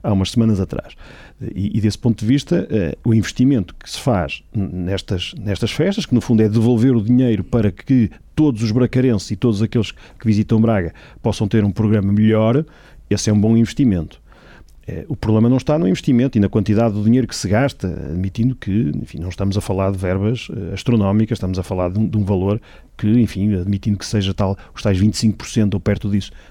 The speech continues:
do orçamento global, é perfeitamente equilibrado. Agora, a questão é,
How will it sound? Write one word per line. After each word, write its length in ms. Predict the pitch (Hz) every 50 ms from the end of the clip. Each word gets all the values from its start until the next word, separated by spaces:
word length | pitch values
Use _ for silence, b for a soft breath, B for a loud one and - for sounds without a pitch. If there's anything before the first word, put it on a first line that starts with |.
| b b
do 100 | - 110
orçamento 420 | 101 92 - 113 104 98 92 -
global, 340 | 117 123 104 104 98 104 110
é 60 | 107
perfeitamente 520 | - - - 104 - 101 104 107 104 - 113
equilibrado. 520 | - - 104 98 92 82 67 53 - - - B B B B B B B B B
Agora, 320 | - 101 92 92 87 92
a 40 | 92
questão 380 | - - - 127 123 135 147 135
é, 180 | 135 143 165